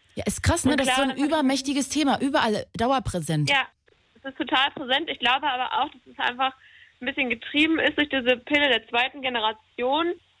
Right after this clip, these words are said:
Speaker 2: die ja eben auch diese Nebenwirkungen hervorruft, wie eine Thrombose, wie Lungenembolien, was ja vorher gar nicht so extrem aufgekommen ist.
Speaker 1: Ja.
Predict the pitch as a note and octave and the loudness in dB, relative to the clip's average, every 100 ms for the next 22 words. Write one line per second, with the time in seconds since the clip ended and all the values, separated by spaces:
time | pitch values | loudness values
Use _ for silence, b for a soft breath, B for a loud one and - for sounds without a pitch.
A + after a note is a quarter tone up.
0 | _ - B3 C4 B3 B3 C4 B3+ - C4+ | _ -10 -2 0 2 0 -4 -2 -2 -2
1 | B3 A3+ A#3+ A#3+ C4 A#3+ A#3+ B3+ B3+ A#3 | -8 -8 -2 0 0 -2 -4 -4 -4 -4
2 | B3 A3+ A#3 A3+ - C4 A#3+ - A#3+ A3 | 0 0 -2 -6 -6 -4 -4 -2 -2 2
3 | A#3 B3 A3 A#3 A#3 B3+ B3 A3+ A#3 A#3+ | 2 2 0 -4 0 0 0 -2 0 0
4 | A#3 B3+ A#3+ B B B A3+ A#3+ A#3+ B3+ | 2 0 -2 B B B -2 0 -2 2
5 | B3+ A3+ A3+ A#3 A#3+ - A#3 A#3 A3 - | 2 2 0 -2 -8 -4 0 2 2 0
6 | A3 - B3 A3 A3 A#3 - - G3 F#3+ | -6 -4 -2 2 0 0 -10 -6 -4 -4
7 | F#3+ B3 - _ G3 G3 | -2 -2 -2 _ -4 -4